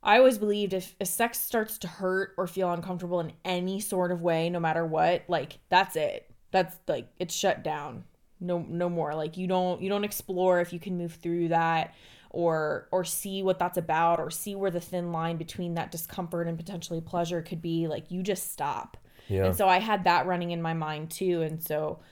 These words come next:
Speaker 1: I think to prevent feeling pain again, I would just shut down opportunities for us to have sex or, or energetically close myself off to maybe where you felt you couldn't even initiate.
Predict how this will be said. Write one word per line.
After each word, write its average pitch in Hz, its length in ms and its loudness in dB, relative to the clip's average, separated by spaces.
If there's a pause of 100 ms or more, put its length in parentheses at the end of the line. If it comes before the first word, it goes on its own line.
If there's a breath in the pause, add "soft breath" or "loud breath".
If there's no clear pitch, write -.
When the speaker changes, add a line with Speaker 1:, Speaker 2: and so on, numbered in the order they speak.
(220 soft breath)
Speaker 1:
I 180 80 0
think 180 260 -6
to - 100 -8
prevent 180 440 0
feeling 175 400 -6
pain 196 320 -4
again, 160 420 0
I 160 200 -2
would 165 160 -2
just 170 240 -4
shut - 240 -4
down 170 220 -2
opportunities 165 760 -6
for 165 240 -4
us 165 220 -8
to 170 100 -12
have 143 260 -10
sex 175 480 -6
or, 151 380 -6
or 175 160 -4
energetically 165 580 -4
close 165 300 -6
myself 160 420 -8
off 160 400 -2
to 170 120 -8
maybe 165 300 -6
where 160 160 -2
you 160 200 -6
felt 165 240 -8
you 165 100 -8
couldn't 165 260 -6
even 160 220 -4
initiate. 147 680 -10